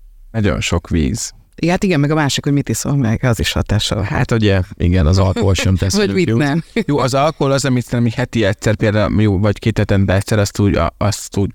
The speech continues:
Speaker 1: ilyen
Speaker 2: Kívánja a szervezetet.
Speaker 1: Kívánja meg, hogy egy júliusosig, főleg, hogy, de mondjuk én inkább csak barátokkal szoktam, szóval lehet, ha otthon egyedül nagyon, nagyon ritkán vágyom arra, olvasáshoz maximum egy, egy, mit tudom én, bort, vagy valamit.
Speaker 3: Ha már Csalár Bencénél tartunk, és az otthon létnél,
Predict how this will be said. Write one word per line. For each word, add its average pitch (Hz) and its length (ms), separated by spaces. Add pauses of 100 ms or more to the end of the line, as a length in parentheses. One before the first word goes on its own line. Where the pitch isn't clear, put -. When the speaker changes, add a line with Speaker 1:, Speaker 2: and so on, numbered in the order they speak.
Speaker 1:
ilyen 87 280
Speaker 2:
Kívánja 151 360
a - 20
szervezetet. 139 600
Speaker 1:
Kívánja 147 500
meg, 120 220
hogy 120 140
egy 113 120
júliusosig, 135 640
főleg, 120 280
hogy, 113 120
de 120 180
mondjuk 120 220
én 127 80
inkább 117 220
csak 113 160
barátokkal 104 600
szoktam, - 380
szóval 104 200
lehet, 98 160
ha 87 100
otthon 107 220
egyedül 104 260
nagyon, 98 240
nagyon 107 240
ritkán 101 500 (560)
vágyom 95 440
arra, 92 200
olvasáshoz 104 640
maximum 92 480
egy, 92 140
egy, 87 180
mit 95 120
tudom 90 220
én, 87 100
bort, 82 320
vagy 92 120
valamit. 90 460 (1160)
Speaker 3:
Ha - 160
már 104 260
Csalár 98 320
Bencénél 95 400
tartunk, 95 400
és 98 120
az 95 100
otthon 98 320
létnél, 101 560